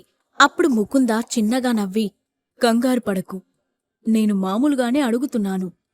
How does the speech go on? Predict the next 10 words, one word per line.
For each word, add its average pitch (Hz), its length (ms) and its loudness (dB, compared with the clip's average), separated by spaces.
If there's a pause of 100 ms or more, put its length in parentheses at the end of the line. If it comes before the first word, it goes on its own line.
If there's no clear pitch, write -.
(360)
అయినా 262 320 0
నాకు 247 360 -2 (480)
ఈ 233 160 2
అనుమానం 254 560 0
రావడం 214 440 -2 (540)
సహజమని 233 640 -2
నీకు 214 220 -2
అనిపించలేదా? 202 720 -6 (680)
నీ 294 140 2
బ్యాక్‌గ్రౌండ్ 247 580 -2